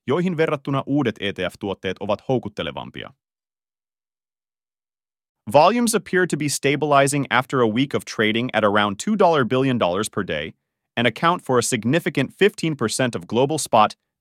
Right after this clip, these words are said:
B T C volume. Not all of these early inflows are new entrants to the space, however. Some investors have rotated into spot E T Fs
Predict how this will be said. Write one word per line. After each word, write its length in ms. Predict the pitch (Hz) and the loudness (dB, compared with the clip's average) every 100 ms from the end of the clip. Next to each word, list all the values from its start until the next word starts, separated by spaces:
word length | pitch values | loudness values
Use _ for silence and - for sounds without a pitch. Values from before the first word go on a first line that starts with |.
| _ | _
B 40 | 110 107 | -4 -4
T 160 | 107 | -4
C 220 | 98 98 78 | -6 -6 -8
volume. 400 | 73 64 57 - _ _ _ _ _ _ _ _ _ _ _ _ _ _ _ _ _ _ | -8 -10 -14 -20 _ _ _ _ _ _ _ _ _ _ _ _ _ _ _ _ _ _
Not 240 | 117 139 160 - | 0 2 2 4
all 200 | 123 151 | 6 6
of 100 | 110 | 4
these 220 | 107 - | 0 0
early 280 | 120 127 120 - | 0 0 0 -2
inflows 440 | 143 139 95 98 113 | -4 -2 -2 -2 0
are 100 | 113 | 2
new 240 | 120 170 120 | 4 2 0
entrants 360 | 127 131 117 | -2 -2 -4
to 100 | - | -4
the 80 | 117 | -4
space, 400 | - 160 185 - | -2 -2 -2 -2
however. 440 | 95 78 67 64 - _ _ _ _ _ _ _ _ _ | -2 -4 -6 -10 -16 _ _ _ _ _ _ _ _ _
Some 260 | - 156 202 | 0 2 4
investors 500 | 214 190 190 202 190 | 4 4 4 0 0
have 160 | 160 110 | 0 2
rotated 500 | 135 165 139 117 110 | 2 2 0 -2 -2
into 180 | 123 110 | -4 -4
spot 340 | - - 127 - | -2 2 2 2
E 120 | 117 | -2
T 80 | - 95 60 | -4 -6 -6
Fs 180 | - | -8